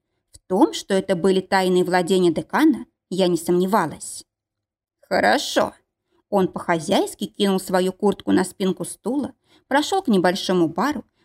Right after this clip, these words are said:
достал бокалы из льдистого хрусталя и плеснул туда виски из графина, протянул один мне. «Мне не хотелось бы комкать этот вечер». «Да,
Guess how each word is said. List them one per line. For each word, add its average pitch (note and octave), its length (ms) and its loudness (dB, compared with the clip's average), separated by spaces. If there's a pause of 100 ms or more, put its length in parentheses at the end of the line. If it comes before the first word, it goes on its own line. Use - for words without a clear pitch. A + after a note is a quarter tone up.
достал G3 400 0
бокалы F#3+ 460 0
из - 220 -4
льдистого F#3+ 520 -2
хрусталя F3+ 600 -2
и - 140 -4
плеснул F#3+ 420 -2
туда F#3 260 0
виски F#3 320 -4
из - 180 -4
графина, F#3+ 580 0 (600)
протянул F#3 480 0
один F#3 320 2
мне. G#3 340 0 (640)
«Мне F#3 420 2
не F#3 140 0
хотелось G3+ 560 0
бы F3+ 120 0
комкать C#4+ 500 2
этот - 320 -4
вечер». - 500 -4 (560)
«Да, C4 280 -6